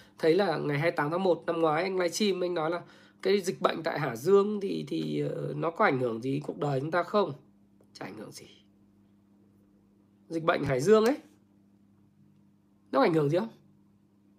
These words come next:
Quảng Ninh, Hải Dương cuối cùng thị trường lên. Rồi cái, ờ, ở Đà Nẵng tháng bảy chả ảnh hưởng gì.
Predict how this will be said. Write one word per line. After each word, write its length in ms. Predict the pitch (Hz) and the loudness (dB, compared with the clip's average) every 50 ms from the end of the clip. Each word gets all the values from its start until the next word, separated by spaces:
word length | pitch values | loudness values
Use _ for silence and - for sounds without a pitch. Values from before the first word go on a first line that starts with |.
| _ | _
Quảng 240 | - - 160 135 151 | -2 0 2 4 4
Ninh, 140 | 196 220 202 | 4 4 4
Hải 140 | 208 156 135 | 2 -2 -2
Dương 260 | - 185 220 214 208 | 2 2 2 4 4
cuối 100 | 196 196 | 2 2
cùng 300 | - 220 190 170 165 156 | 2 2 2 2 0 -4
thị 100 | - - | -4 -2
trường 260 | 143 185 175 - - | 0 0 2 2 2
lên. 220 | 196 220 214 202 190 - _ _ _ _ _ _ _ _ _ _ _ _ _ _ _ _ _ _ _ _ - | 2 2 2 0 -4 -12 _ _ _ _ _ _ _ _ _ _ _ _ _ _ _ _ _ _ _ _ -6
Rồi 320 | - 180 175 170 170 170 | 2 4 4 6 6 4
cái, 300 | 160 - 185 185 190 208 | 2 2 2 4 4 4
ờ, 480 | 214 214 208 196 190 185 185 180 180 180 - _ _ _ _ _ _ _ _ _ _ _ _ _ _ _ _ _ _ _ _ _ _ _ _ _ _ _ _ - | 2 2 0 0 -2 -2 -4 -4 -6 -8 -12 _ _ _ _ _ _ _ _ _ _ _ _ _ _ _ _ _ _ _ _ _ _ _ _ _ _ _ _ -8
ở 120 | - 139 | -4 0
Đà 140 | 143 151 151 | 2 2 2
Nẵng 440 | 156 160 165 - - - 262 339 440 466 - - _ _ _ _ _ _ _ - | 4 2 2 0 0 -2 -4 -4 -6 -8 -12 -20 _ _ _ _ _ _ _ -10
tháng 180 | - 160 196 | -6 -4 0
bảy 380 | 208 226 185 135 98 - - - - _ - - | 2 2 2 2 -2 -8 -14 -20 -20 _ -20 -10
chả 120 | - - 240 | -4 -2 0
ảnh 140 | 233 254 233 | 0 2 0
hưởng 200 | 240 131 117 113 | 0 0 -2 -4
gì. 160 | 110 110 | -8 -10